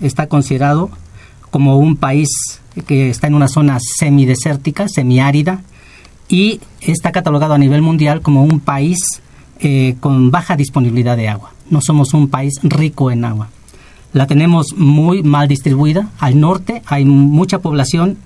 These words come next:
y poca agua, y al sur, al sureste del, del país, tenemos mucha agua y poca población. Esto nos plantea, eh, distribución muy inequitativa del agua en nuestro país. Ya hablando de la Ciudad de México,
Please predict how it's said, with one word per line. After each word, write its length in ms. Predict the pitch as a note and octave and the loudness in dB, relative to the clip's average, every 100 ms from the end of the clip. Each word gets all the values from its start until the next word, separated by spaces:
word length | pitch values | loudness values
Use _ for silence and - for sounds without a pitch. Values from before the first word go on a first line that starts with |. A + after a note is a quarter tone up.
| - | -6
y 80 | - | -4
poca 340 | C#3+ - C#3+ | -4 -4 -2
agua, 260 | D3+ F#3+ G#3+ - - - - | -2 -4 -8 -16 -20 -20 -8
y 120 | - C#3+ | -2 0
al 140 | C3 | 0
sur, 380 | - E3+ F3+ F#3 | -2 -2 0 0
al 120 | C#3+ | -2
sureste 340 | - D3 C#3+ | 0 -2 -2
del, 260 | D#3+ D#3+ F3 | -4 -4 -4
del 360 | E3 E3 E3+ D3+ | -2 0 -2 -2
país, 540 | F#3 E3+ F3 F#3 - - - - - | -2 0 -2 -4 -14 -20 -20 -20 -10
tenemos 840 | - C3+ D#3 D#3 D3 B2+ - - - - | -4 0 2 2 0 -2 -6 -10 -12 -4
mucha 460 | - D3+ G#3 - D3+ | 2 4 2 0 -2
agua 280 | D3+ F3 F3+ - | -2 -4 -6 -8
y 80 | - | -6
poca 280 | - C#3 - | -4 -4 -4
población. 480 | - A#2 A2 A2 B2 - - - | -6 -6 -6 -10 -12 -14 -12 -6
Esto 220 | F3 E3+ | -2 0
nos 140 | D3 | 0
plantea, 460 | C#3 B2+ D3+ D3+ C3 - - - - | 0 -2 -2 -4 -4 -10 -20 -20 -8
eh, 240 | D3 C3 | -2 0
distribución 600 | B2 C3+ C#3+ C3+ E3 D#3 | 0 0 0 0 0 0
muy 320 | D3 D3+ E3 E3+ | 2 2 4 4
inequitativa 640 | D3 C#3 B2+ B2+ C#3+ C#3 | 2 0 -4 -2 0 2
del 180 | B2 B2+ | 2 0
agua 280 | C3 C3+ B2+ | 0 -2 -2
en 100 | - | 0
nuestro 260 | A#2+ A#2 B2 | 0 0 -6
país. 420 | - A2 A2 - - - - - - | -6 -8 -10 -16 -20 -20 -20 -10 -2
Ya 500 | D3 E3 E3+ C#3+ B2 | 0 2 0 0 -2
hablando 800 | C#3+ C3+ D3+ E3 D3+ D3 A#2+ | -2 -2 0 0 0 0 -2
de 100 | A#2 | -2
la 80 | B2+ | -2
Ciudad 200 | A#2 C3+ | 0 2
de 80 | D3 | 4
México, 500 | C3 C#3 D#3+ - B3+ | 2 2 -4 -6 -10